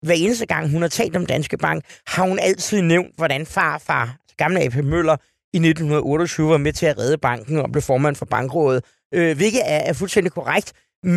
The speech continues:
men, men, men det viser jo klart, at der var nogle følelser involveret. Øh, nu er der en ny generation, som du, Niels, kender meget bedre, men, men,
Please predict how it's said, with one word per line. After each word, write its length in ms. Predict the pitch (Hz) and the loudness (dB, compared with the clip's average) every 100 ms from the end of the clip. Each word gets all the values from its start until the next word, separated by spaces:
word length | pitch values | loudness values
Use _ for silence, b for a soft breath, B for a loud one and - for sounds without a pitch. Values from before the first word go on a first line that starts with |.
| 175 175 | 2 2
men, 300 | 175 175 165 | 2 2 -2
men, 380 | 185 170 170 170 | -2 2 2 2
men 200 | 175 170 | 2 2
det 200 | 147 202 | 2 0
viser 240 | 196 185 196 | -2 -2 -2
jo 40 | |
klart, 260 | - 185 - | 0 -2 0
at 60 | |
der 60 | 170 | 0
var 120 | 147 | 0
nogle 160 | 156 165 | 0 0
følelser 380 | 165 165 165 | 0 0 0
involveret. 560 | 143 131 131 139 127 143 - _ _ _ 156 | 0 0 0 2 2 0 -4 _ _ _ 0
Øh, 280 | 139 135 143 | 2 2 0
nu 100 | 180 | 2
er 40 | |
der 100 | 190 | 2
en 80 | 170 | 2
ny 100 | 214 | 0
generation, 420 | 185 156 143 170 - - | 0 0 0 -2 -4 -8
som 160 | 139 131 156 | -4 -2 0
du, 80 | |
Niels, 220 | 175 156 - | 0 0 -2
kender 360 | 131 120 92 | -4 -2 -4
meget 260 | 92 95 - | -2 -4 -2
bedre, 300 | - 330 294 - _ _ - | 0 2 0 -4 _ _ -4
men, 520 | 180 175 170 170 165 | 0 2 2 0 0
men, 440 | 156 147 147 151 | 2 2 2 0